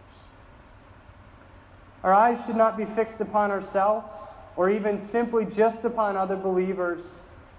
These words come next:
but ultimately upon God, who is the focus of our lives. He helps empower us to reach the lost. He helps equip us to reach the lost.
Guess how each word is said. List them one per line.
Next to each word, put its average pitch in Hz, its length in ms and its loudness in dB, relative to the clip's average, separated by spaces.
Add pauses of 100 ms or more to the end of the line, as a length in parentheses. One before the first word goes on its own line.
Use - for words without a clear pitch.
(120)
but 175 80 0
ultimately 185 760 2
upon 165 380 -2
God, 165 520 -2 (1040)
who 170 120 2
is 160 100 0
the 156 100 -6
focus 165 460 -2 (180)
of 143 100 -2
our 139 140 0
lives. 139 400 -4 (840)
He 214 60 2
helps 220 340 6
empower 220 520 4
us 220 160 -6
to 214 80 -2
reach 202 300 0
the 196 80 -2
lost. 170 580 0 (280)
He 202 80 0
helps 220 280 4
equip 240 420 0
us 214 200 8 (140)
to 208 80 -4
reach 196 300 -2
the 180 60 -4
lost. 170 420 -2